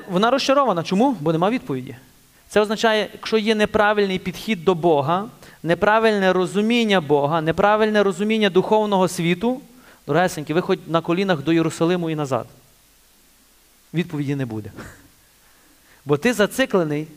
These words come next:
на собі. Що ти щось зробиш, і звітам впаде. Бог так не встановив. Бог встановив все дуже просто. Попроси, я тобі дам. Но, щоб дати,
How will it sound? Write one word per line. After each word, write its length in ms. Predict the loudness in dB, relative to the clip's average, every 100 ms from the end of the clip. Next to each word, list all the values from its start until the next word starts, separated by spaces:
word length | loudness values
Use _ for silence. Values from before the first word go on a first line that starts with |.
| -20 _
на 160 | -8 -8
собі. 320 | -6 -10 -10 -20 _ _ _ _ _ _ _ _ -8
Що 180 | -4 0
ти 200 | 2 2
щось 220 | 0 0
зробиш, 580 | 2 2 2 0 -2 -10 -20 _ _ _ _ _ _ _
і 80 | -6
звітам 380 | -4 -2 -2 -2
впаде. 500 | -4 -2 0 0 -6 -18 -20 _ _ _ _ _ _ _ _ _
Бог 280 | -4 -2 -2
так 200 | -4 -8
не 80 | -8
встановив. 440 | -10 -10 -8 -10 -14 -20 -20 -8
Бог 140 | -2 -2
встановив 520 | -2 -2 0 2 0 -4
все 220 | -6 -4
дуже 220 | -4 -4
просто. 380 | -2 -2 -4 -16 -20 _
Попроси, 400 | -4 -2 -2 -2
я 80 | -4
тобі 160 | -4 -8
дам. 180 | -8 -10 -14 -20 -20 _ _ _ -6
Но, 300 | -2 -2 -4 -18 -8
щоб 240 | -6 -4
дати, 400 | 0 0 -2 -8